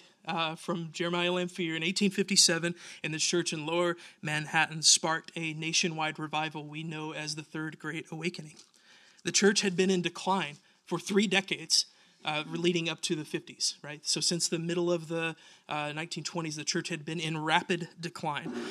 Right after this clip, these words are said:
uh, and an estimated four hundred and seventy-four thousand people over the three years following this prayer meeting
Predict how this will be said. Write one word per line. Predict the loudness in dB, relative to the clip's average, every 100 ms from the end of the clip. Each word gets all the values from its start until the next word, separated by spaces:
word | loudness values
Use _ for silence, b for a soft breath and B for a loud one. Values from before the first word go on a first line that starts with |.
| -2
uh, | 2 2 2 0
and | -2 0
an | -2 -2
estimated | 4 4 4 4 2 0
four | -6 -2 0 2
hundred | 0 0 0
and | 4
seventy-four | 4 6 2 -2 -2 -2 -2
thousand | 4 6 8 6 2
people | 0 -4 -2 -8 B B B B
over | -4 -2
the | -4
three | -4 0 2
years | 2 4 6 6
following | 4 4 4 4 2 0
this | 4 4
prayer | 4 2 2
meeting | 0 -4 -6